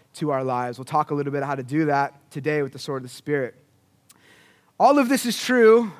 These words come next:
about the sword of the Spirit. We're gonna start off talking about this, which is,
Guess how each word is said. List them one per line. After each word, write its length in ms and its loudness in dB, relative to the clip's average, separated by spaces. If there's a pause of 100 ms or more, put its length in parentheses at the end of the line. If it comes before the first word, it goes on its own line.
(100)
about 720 4
the 80 -2
sword 280 0
of 60 0
the 60 -2
Spirit. 380 2
We're 60 -4
gonna 100 -4
start 280 2
off 160 4
talking 440 0
about 360 2 (440)
this, 320 2
which 200 2
is, 540 2